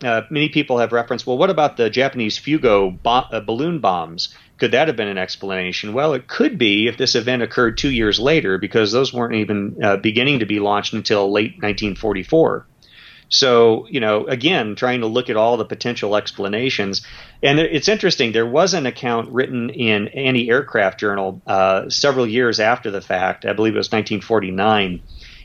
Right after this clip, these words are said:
And they made, uh, a statement stating that not one, but two weather balloons were released that morning, and that's what accounted for all the mayhem.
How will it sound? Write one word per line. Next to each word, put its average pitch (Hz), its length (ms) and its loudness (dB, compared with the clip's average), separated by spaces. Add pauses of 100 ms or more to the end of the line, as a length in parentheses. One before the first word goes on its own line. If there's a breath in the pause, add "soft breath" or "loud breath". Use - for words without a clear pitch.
(120 loud breath)
And 110 500 0
they 123 200 0
made, 120 440 -2
uh, 98 380 0
a 110 80 -4
statement 113 480 -2
stating 107 460 -2
that 98 240 0 (280 soft breath)
not 156 300 0
one, 160 240 0
but 110 180 -6
two 208 180 -4
weather 131 200 2
balloons 104 420 -6
were 104 140 -2
released 104 400 -2
that 107 160 0
morning, 98 300 0
and 95 120 -2
that's 135 220 0
what 120 140 2
accounted 101 420 -2
for 101 400 2
all 107 200 4
the 95 100 -2
mayhem. 107 600 -2